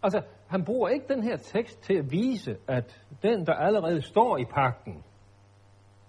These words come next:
skal adlyde Gud. Hans anliggende er, at man ikke kommer ind i pagten gennem lydighed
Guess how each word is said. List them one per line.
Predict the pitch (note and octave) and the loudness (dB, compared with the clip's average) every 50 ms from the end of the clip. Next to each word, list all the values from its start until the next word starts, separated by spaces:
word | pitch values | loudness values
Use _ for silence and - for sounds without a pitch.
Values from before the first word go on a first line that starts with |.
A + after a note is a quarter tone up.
| - - - - - - - - - - - - - - - - - - - - - - - - - - - - - - - _ - - F#4+ F#4+ G4+ _ - - - - - - - - - - - - - - - - - - | -20 -20 -20 -20 -20 -20 -20 -20 -20 -20 -20 -20 -20 -20 -20 -20 -20 -20 -20 -20 -20 -20 -20 -20 -20 -20 -20 -20 -20 -20 -20 _ -20 -20 -20 -20 -20 _ -20 -20 -20 -20 -20 -20 -20 -20 -20 -20 -20 -20 -20 -20 -20 -20 -20 -20
skal | - - D3+ C3+ B2+ B2+ - - | -4 2 2 2 2 0 -2 2
adlyde | C#3+ D#3 F3+ F#3 E3 D3 C#3 B2 G#2+ | 4 6 8 8 6 6 2 2 0
Gud. | - B2+ A#2+ A2 - - - - _ - _ _ _ - - - - - - _ - - - - _ _ - _ _ - - _ - - - _ _ _ _ _ _ _ - - - - - - - - - _ - - - | 0 -2 -2 -4 -6 -10 -18 -20 _ -20 _ _ _ -20 -20 -20 -20 -20 -20 _ -20 -20 -20 -20 _ _ -20 _ _ -20 -20 _ -20 -20 -20 _ _ _ _ _ _ _ -20 -20 -20 -20 -20 -20 -20 -20 -20 _ -20 -14 -8
Hans | C3+ B2+ A#2 | -8 -8 -6
anliggende | - D3+ A3 C4 B3 F#3+ F#3 F#3+ E3 D#3 C#3 | -4 -2 -2 0 0 0 0 0 -2 -4 -6
er, | - B2 C#3+ F#3 G3+ G3 | -2 0 0 2 2 0
at | - - C3 A#2+ | 0 -4 -6 -8
man | A#2+ A#2 | -6 -4
ikke | C#3+ G3 G3 | -4 -6 -6
kommer | - - - B2 A#2+ A2 - | -6 -8 -8 -6 -6 -8 -4
ind | - C#4 D#4 B3+ D#3 | -4 -2 -2 -2 -4
i | A#2+ | -6
pagten | - - A2 G2 F2+ - - - - - - - - - - - - _ - - - - - - - - | -6 -8 -8 -8 -10 -12 -18 -20 -20 -20 -20 -20 -20 -20 -20 -20 -20 _ -20 -20 -20 -20 -20 -20 -10 -8
gennem | C3+ B2+ A#2+ A#2 | -8 -6 -6 -4
lydighed | A#2+ D3 F#3+ F#3+ C#3+ B2+ A2+ A2 G2+ | -4 -4 -4 -4 -6 -10 -12 -12 -14